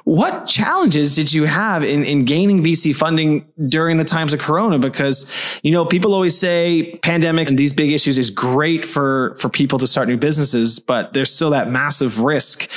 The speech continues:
So how did you overcome this to scale up your operations during a time when a lot of organizations were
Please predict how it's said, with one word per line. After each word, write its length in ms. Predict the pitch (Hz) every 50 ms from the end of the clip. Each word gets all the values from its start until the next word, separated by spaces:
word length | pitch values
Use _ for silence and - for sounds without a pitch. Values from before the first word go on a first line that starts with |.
| - - - -
So 240 | - - 143 131 123
how 260 | - - 165 180 214
did 180 | 254 220 160 156
you 360 | 185 196 180 165 151 - -
overcome 840 | 151 151 160 151 151 160 156 147 135 147 - - - 165 180 196 185
this 340 | 147 143 131 131 127 - - - -
to 140 | 143 135 120
scale 560 | - - - - - 151 147 151 156 151 139
up 240 | - 143 143 143 143
your 100 | 139 135
operations 720 | 135 131 127 131 139 147 - 139 131 127 - - - - - - - _ -
during 240 | - 147 143 143 143
a 60 | 139 139
time 380 | 139 - - 139 139 143 139
when 80 | 135 135
a 60 | 127
lot 180 | 123 131 131 131
of 60 | 123
organizations 560 | 117 127 127 127 123 127 123 120 - 127 110
were 340 | 107 120 120 123 123 120